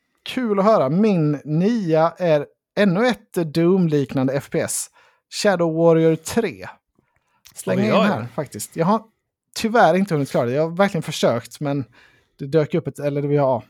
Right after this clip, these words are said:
Speaker 1: det har ju dykt upp lite andra spel i vår, i vår bekantskapskrets <laughs> som vi, som vi har spelat. Eh, men jag har inte riktigt hunnit spe-, klara detta, men jag tycker det är jätteroligt.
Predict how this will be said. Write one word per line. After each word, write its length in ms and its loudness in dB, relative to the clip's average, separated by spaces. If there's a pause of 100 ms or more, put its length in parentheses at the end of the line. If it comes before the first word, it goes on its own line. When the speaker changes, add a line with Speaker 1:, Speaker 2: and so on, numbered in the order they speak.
Speaker 1:
det 80 -6
har 80 0
ju 60 2
dykt 180 -2
upp 140 -2
lite 160 -2
andra 720 -2
spel 440 -8
i 80 -10
vår, 360 -8 (760)
i 60 -8
vår 180 4
bekantskapskrets 1160 0 (140)
<laughs> 180 0
som 160 0
vi, 320 -2
som 160 -8
vi 40 -4
har 60 -6
spelat. 300 -8 (460)
Eh, 340 2
men 160 2
jag 80 4
har 80 4
inte 140 0
riktigt 220 -6
hunnit 180 -4
spe-, 300 -4
klara 220 -2
detta, 200 -4
men 160 0
jag 280 0
tycker 260 -6
det 60 0
är 40 2
jätteroligt. 600 -8